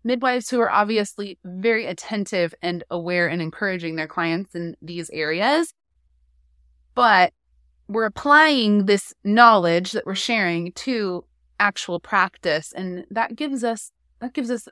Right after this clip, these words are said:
an incredibly low G B S rate. And that is available to all women. You can put these concepts into place in your life and also enjoy this statistic.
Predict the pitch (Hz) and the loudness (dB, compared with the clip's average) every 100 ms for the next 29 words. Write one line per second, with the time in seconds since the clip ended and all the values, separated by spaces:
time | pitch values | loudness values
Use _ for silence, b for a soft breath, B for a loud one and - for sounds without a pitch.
0 | _ _ _ 196 196 180 165 - 285 202 | _ _ _ -12 -10 -10 -8 -2 -2 -2
1 | 160 151 143 135 131 160 - 160 160 156 | -8 -6 -2 -2 -2 -6 -12 -12 -10 -6
2 | 143 - 165 156 185 208 294 330 202 190 | -8 -6 -8 -6 -2 0 0 0 0 0
3 | 190 170 175 170 196 - 180 226 254 196 | -2 -2 -6 -6 -10 -8 0 2 2 0
4 | 156 117 120 185 226 - 226 214 247 - | -4 -8 -8 -6 -6 -6 -6 -4 -6 -8
5 | 190 196 214 202 - _ - - 247 240 | -10 -8 -6 -8 -12 _ -6 0 2 2
6 | 196 165 - 208 196 196 190 202 175 - | 2 2 0 -8 -8 -10 -8 -6 -6 -10
7 | 175 175 175 - _ _ _ _ 180 165 | -8 -8 -8 -14 _ _ _ _ -4 0
8 | 190 180 156 - 180 180 - 175 185 165 | 2 2 -2 -8 -8 -8 -2 -2 -2 -4
9 | 170 180 170 165 156 151 123 170 - 165 | -4 -4 -4 -2 -2 -4 -8 -10 -8 -12
10 | 180 165 - - - | -12 -12 -8 -8 -10